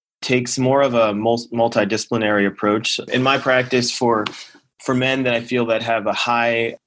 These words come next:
adrenaline-mediated erectile dysfunction, you know, I make sure that we, you know, I have a, a network of, uh, psychologists and psychiatrists that can actually sit down and talk to them about their issues, which I think is important.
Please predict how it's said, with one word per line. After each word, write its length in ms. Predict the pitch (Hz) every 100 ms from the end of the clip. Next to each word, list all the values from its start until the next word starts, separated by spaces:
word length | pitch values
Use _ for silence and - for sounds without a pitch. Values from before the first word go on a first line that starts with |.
| _ -
adrenaline-mediated 1080 | 117 123 120 120 120 113 113 113 107 107 104
erectile 440 | 101 104 104 104 104
dysfunction, 640 | 104 107 117 - 127 123
you 100 | 107
know, 140 | 104
I 120 | 98 104
make 240 | 107 104
sure 320 | - 110 107
that 260 | 104 101 -
we, 500 | 104 107 104 104 101 _ _ _ _
you 100 | 113
know, 120 | 104
I 80 | 104
have 200 | 117 113
a, 220 | 104 101 -
a 80 |
network 640 | 107 110 110 113 110 110 -
of, 500 | 104 101 101 101 101 -
uh, 140 | 101
psychologists 1000 | 98 104 98 107 104 107 104 104 101 -
and 160 | 98 95
psychiatrists 920 | 98 98 - 98 101 101 110 107 -
that 220 | - 92 - _ _ -
can 120 | 101
actually 500 | 101 110 - 104 -
sit 300 | - 120 120
down 400 | 110 104 104 101
and 140 | 95 98
talk 300 | 101 101 -
to 80 |
them 260 | 104 101 101
about 500 | 95 98 95 95 101 _ _ _ _
their 260 | 98 107
issues, 520 | 101 123 120 104 95 101
which 160 | 101
I 80 | 104
think 160 | 113 104
is 120 | 101
important. 520 | 98 - 107 95